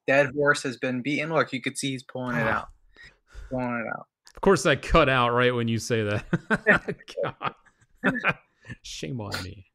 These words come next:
Speaker 2: Shame on me.
Speaker 1: Shame on you. No, but, um, yeah, it, it's coming from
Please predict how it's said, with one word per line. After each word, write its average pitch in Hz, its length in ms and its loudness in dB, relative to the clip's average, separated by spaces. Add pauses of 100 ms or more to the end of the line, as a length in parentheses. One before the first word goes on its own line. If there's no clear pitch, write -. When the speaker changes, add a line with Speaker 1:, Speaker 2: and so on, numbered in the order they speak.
(120)
Speaker 2:
Shame - 300 -16
on - 240 -16
me. - 200 -18
Speaker 1:
Shame 123 520 -2
on 110 160 -4
you. 101 220 -10 (240)
No, 127 180 8
but, 123 260 6
um, 127 380 2 (600)
yeah, 135 260 2
it, 123 260 0
it's - 160 -4
coming 135 460 2
from 123 580 -2